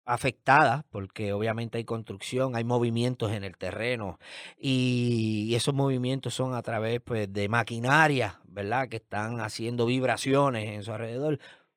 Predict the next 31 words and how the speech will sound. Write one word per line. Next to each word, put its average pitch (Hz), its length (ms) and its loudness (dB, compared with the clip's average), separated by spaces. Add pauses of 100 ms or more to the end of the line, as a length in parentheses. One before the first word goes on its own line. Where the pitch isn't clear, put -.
(240)
¿Usted - 240 -10
se 165 100 0
ha 165 40 4
percatado 165 560 2
si 165 160 -6
su 165 160 -6
póliza 165 400 -2
lo - 160 -4
cubre? 101 480 -6 (140)
Cualquier 123 400 -4
daño, 147 340 -2
una 120 180 -2
grieta, 123 520 -4 (320)
por 101 180 -10
malos 110 300 -2
movimientos 113 720 -4
en 104 140 -6
el 98 100 -10
terreno 107 580 -6
causado 104 520 -2
por 104 140 -6
una 104 200 -6
construcción 98 640 -12
cercana. 120 520 -12 (400)
So, 156 200 2
son 185 180 4
cositas, 202 480 4
un 165 140 4
detalle, 160 500 4
¿verdad? 139 320 0
Que 120 280 -2